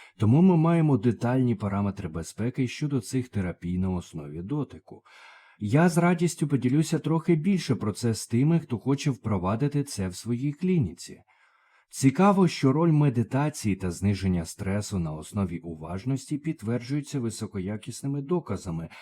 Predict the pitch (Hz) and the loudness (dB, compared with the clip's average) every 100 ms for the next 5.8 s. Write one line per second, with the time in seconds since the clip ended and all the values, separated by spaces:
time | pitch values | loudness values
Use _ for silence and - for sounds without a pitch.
0 | - - 120 123 117 120 113 101 107 123 | -20 -4 -2 -2 0 0 2 2 0 -2
1 | - 143 139 117 98 87 95 90 107 104 | -2 -2 0 -2 -4 -2 -6 -6 -8 -10
2 | - 170 131 76 76 - _ - - 135 | -6 -4 -4 -6 -16 -20 _ -20 -4 2
3 | 143 151 160 190 185 170 156 - 147 143 | 4 4 6 6 6 6 4 0 -2 -2
4 | 170 165 - 135 - 147 127 101 104 107 | -2 -2 -2 -4 -4 -2 0 0 -2 0
5 | 127 104 104 98 - - 117 151 | 0 0 0 0 -4 -4 0 0